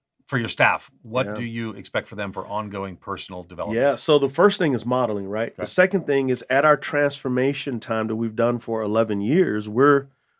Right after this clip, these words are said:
Speaker 2: we're reading resources, right? Um, but what we also do is we have a time where we teach, and then we break up into small groups and we lay hands on each other and pray. Um,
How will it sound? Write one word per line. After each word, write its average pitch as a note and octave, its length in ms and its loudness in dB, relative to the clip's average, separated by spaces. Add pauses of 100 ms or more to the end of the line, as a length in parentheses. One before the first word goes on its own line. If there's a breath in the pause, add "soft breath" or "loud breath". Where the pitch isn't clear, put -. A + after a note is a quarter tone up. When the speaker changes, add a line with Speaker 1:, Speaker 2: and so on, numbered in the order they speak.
(160)
Speaker 2:
we're C3+ 200 4
reading C3+ 800 -2
resources, B2 800 -8
right? A2+ 360 -4 (580)
Um, A#2 420 -2 (540)
but C#3 180 2
what D3 180 4
we C#3 120 0
also D3 480 -4
do G#2 580 -6
is A2+ 540 -4 (320)
we C3 80 2
have C3+ 100 2
a B2 60 -6
time D3+ 420 -2
where D3+ 140 -2
we D#3+ 160 -6
teach, A#2+ 460 -10
and A#2+ 60 -6
then A#2+ 120 -4
we B2 80 0
break A#2+ 340 -2
up C3 140 -8
into C3+ 160 -6
small A#2+ 360 -10
groups D#3+ 440 -8
and A#2 100 -8
we B2 120 -4
lay A#2+ 200 -4
hands C3+ 380 -6
on A#2 120 -4
each G#2+ 220 -10
other A2+ 340 -8 (360)
and B2+ 240 -4
pray. - 560 -10 (480)
Um, C3 500 -2